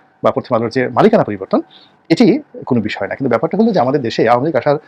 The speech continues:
সঙ্গে সঙ্গে, আহ, দেশের খুবই প্রথিতযশা একটি মিডিয়া হাউস, সেটি হলো, আহ, একুশে টেলিভিশন। সেই একুশে টেলিভিশন, তার মালিকানা পরিবর্তন হয়েছে।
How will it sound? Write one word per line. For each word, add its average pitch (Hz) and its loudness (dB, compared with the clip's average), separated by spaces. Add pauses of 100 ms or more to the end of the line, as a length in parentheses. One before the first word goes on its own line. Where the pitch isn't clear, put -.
(220)
সঙ্গে 175 0
সঙ্গে, 98 -4
আহ, - -6 (120)
দেশের 165 2
খুবই 208 4 (280)
প্রথিতযশা 147 2
একটি 113 -8
মিডিয়া 101 -4
হাউস, - -14 (400)
সেটি 110 -6
হলো, 151 -2
আহ, - -18 (320)
একুশে - -2
টেলিভিশন। 92 -8 (640)
সেই 175 0
একুশে 180 0
টেলিভিশন, 165 2 (220)
তার 123 4
মালিকানা 117 0
পরিবর্তন 127 2
হয়েছে। 147 -4